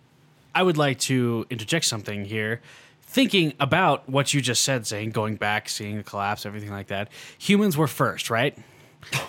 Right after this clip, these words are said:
So New Monarchy is going to take that information and say that they're the Supremacy.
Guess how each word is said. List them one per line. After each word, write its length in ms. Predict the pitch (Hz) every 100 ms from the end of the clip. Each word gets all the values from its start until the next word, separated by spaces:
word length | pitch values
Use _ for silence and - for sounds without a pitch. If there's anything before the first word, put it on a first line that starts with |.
| - - -
So 200 | - 143
New 180 | 143 165
Monarchy 580 | 151 139 151 131 - 135
is 80 | 120
going 180 | 143 123
to 60 |
take 240 | - 175 -
that 140 | 160
information 800 | 156 139 139 139 143 - 104 135 - - - - - _ _ _ -
and 160 | 139 131
say 160 | 135
that 160 | 131 120
they're 120 | 120
the 100 | 120
Supremacy. 760 | - 135 165 165 - - -